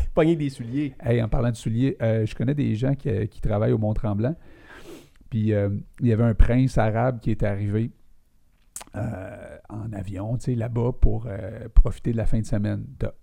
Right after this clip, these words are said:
Speaker 2: aucune idée, mon gars, comment ils ont mobilisé, tu sais, du, du stock pour lui, là. Genre que là, il dit, « Ok, je vais monter la montagne à telle heure, je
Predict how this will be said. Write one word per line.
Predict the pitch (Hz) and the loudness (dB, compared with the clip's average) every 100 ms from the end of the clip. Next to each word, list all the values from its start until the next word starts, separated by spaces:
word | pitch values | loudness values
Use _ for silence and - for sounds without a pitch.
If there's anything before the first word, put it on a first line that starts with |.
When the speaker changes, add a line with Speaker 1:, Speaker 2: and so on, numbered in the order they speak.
| _ | _
Speaker 2:
aucune | 156 139 - - 147 | 2 2 0 0 2
idée, | 120 110 127 127 | 0 2 0 0
mon | 107 | -2
gars, | 110 120 | -2 -2
comment | 110 104 113 | -2 -2 0
ils | 110 | 0
ont | 107 | 0
mobilisé, | 117 131 117 117 113 107 123 127 131 - - - _ _ _ - | 0 0 0 -2 -2 -2 0 0 -2 -10 -20 -20 _ _ _ -6
tu | |
sais, | - 120 117 - - | 0 0 0 -6 -12
du, | 101 107 104 | -8 -6 -6
du | 104 107 | -4 -4
stock | - - 135 117 - | -4 6 6 6 8
pour | 120 107 | 8 8
lui, | 113 143 | 2 2
là. | 139 143 - | 4 2 0
Genre | 110 113 117 117 | -2 0 0 -2
que | - | 0
là, | 110 117 | 0 2
il | 110 | 0
dit, « | 98 117 110 | -2 -2 -2
Ok, | - | 0
je | 131 120 110 | 0 2 2
vais | |
monter | 110 110 110 127 | 4 2 2 2
la | 120 | 4
montagne | 117 110 110 123 123 123 | 2 0 2 2 4 2
à | 104 | 0
telle | - 117 113 | 2 2 4
heure, | 120 127 117 | 2 2 0
je | 95 | 0